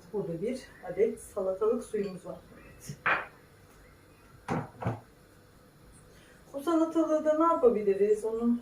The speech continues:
düşünemedim açıkçası şu anda ama yarısını da şey yapabilirdim. Sadece yarısını kullanabilirdim aslında ziyan olmaması için. Ve ben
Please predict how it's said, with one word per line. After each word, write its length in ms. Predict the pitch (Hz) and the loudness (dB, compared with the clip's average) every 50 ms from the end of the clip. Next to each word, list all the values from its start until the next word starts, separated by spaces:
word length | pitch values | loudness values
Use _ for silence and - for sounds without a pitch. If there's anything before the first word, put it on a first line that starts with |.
| - - | -6 -14
düşünemedim 540 | - - - 233 247 233 226 202 196 190 185 185 190 | -20 -14 -2 0 2 2 2 2 0 -2 -8 -12 -14
açıkçası 480 | - - - - 202 202 202 - - | -16 -16 -8 -6 -4 -4 -4 -8 -12
şu 140 | - 202 202 | -12 -10 -8
anda 200 | 180 175 190 240 | -8 -8 -10 -8
ama 240 | 285 330 339 339 339 - - - - _ - - - - | -8 -8 -8 -8 -10 -16 -20 -20 -20 _ -20 -20 -10 -4
yarısını 400 | 277 302 294 285 - 302 294 277 | -2 -2 -2 -2 -4 -4 -4 -2
da 200 | 294 294 311 466 480 - - - - - - - - - - - | -2 0 -2 -2 -2 -6 -12 -18 -20 -20 -20 -20 -20 -20 -20 -10
şey 160 | - 269 269 | -6 0 2
yapabilirdim. 640 | 269 269 262 254 226 233 208 190 170 - 165 175 - | 2 4 4 2 2 4 2 2 2 0 -4 -10 -6
Sadece 380 | - 214 196 180 190 208 208 | -2 0 0 0 0 0 2
yarısını 640 | 202 214 208 202 202 - - 196 196 214 247 277 285 - - - - - - - - - - - - - - - - - - - - - - - | 2 4 4 2 0 -4 -8 -6 -2 -2 0 -2 -2 -4 -10 -14 -12 -10 -10 -10 -12 -16 -20 -20 -20 -20 -20 -20 -20 -20 -20 -20 -20 -20 -20 -12
kullanabilirdim 840 | - 226 233 240 233 226 220 214 202 214 202 226 233 226 190 185 | -4 2 4 6 6 6 4 4 2 4 6 6 6 6 2 -4
aslında 300 | 180 185 - - 185 180 | -8 -10 -10 -12 -12 -10
ziyan 280 | 170 190 196 190 185 185 | -4 -2 -2 -2 -2 -2
olmaması 440 | 180 175 175 170 175 175 - - - | -6 -8 -8 -8 -10 -12 -14 -14 -12
için. 140 | - 330 330 | -12 -6 -4
Ve 160 | 330 311 - | -2 4 4
ben 360 | 311 285 285 277 - - - | 4 6 6 2 0 -2 -6